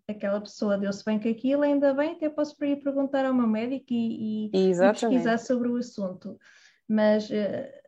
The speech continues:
Speaker 1: lá está, às vezes, eh, é, é, é a internet, tá? Tem coisas, coisas boas, tem coisas más, e há que sabermos
Speaker 2: Sim.
Speaker 1: filtrar, eh, e pedir
Speaker 2: Sim.
Speaker 1: então opinião a, a profissionais de saúde,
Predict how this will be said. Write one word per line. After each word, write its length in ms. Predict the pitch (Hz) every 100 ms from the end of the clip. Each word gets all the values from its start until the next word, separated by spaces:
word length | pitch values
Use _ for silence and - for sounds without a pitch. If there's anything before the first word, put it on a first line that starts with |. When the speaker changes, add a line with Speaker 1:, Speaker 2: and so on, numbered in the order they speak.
| _
Speaker 1:
lá 180 | - 220
está, 520 | 214 190 165 - 180 - - _ _ _ _ _ _ -
às 240 | 220 226
vezes, 480 | 233 277 269 - 226 - - _ -
eh, 420 | 220 214 208 208 - _ _
é, 240 | 220 - - _ _ _ _ -
é, 140 | 226
é 320 | 233 233 254
a 120 | 247
internet, 500 | 269 320 330 370 392
tá? 220 | 247 208 214
Tem 200 | 240 233
coisas, 340 | 247 247 247 233 233
coisas 300 | - 254 254
boas, 320 | 240 254 277 277
tem 160 | 254
coisas 280 | 247 240 233
más, 300 | 208 190 196
e 20 | 226
há 100 | 220
que 100 | -
sabermos 380 | 240 240 233
Speaker 2:
Sim. 140 | 170 170 _ _
Speaker 1:
filtrar, 580 | 240 226 220 202 214 302 339 _ _ -
eh, 320 | 214 214 202
e 80 | 220
pedir 300 | - 202 190
Speaker 2:
Sim. 20 |
Speaker 1:
então 300 | 208 214 214
opinião 580 | 214 233 226 220 220 220
a, 560 | 220 220 214 214 214 214
a 40 |
profissionais 760 | 214 208 - 214 214 208 208 208
de 80 | -
saúde, 540 | 214 214 247 254 294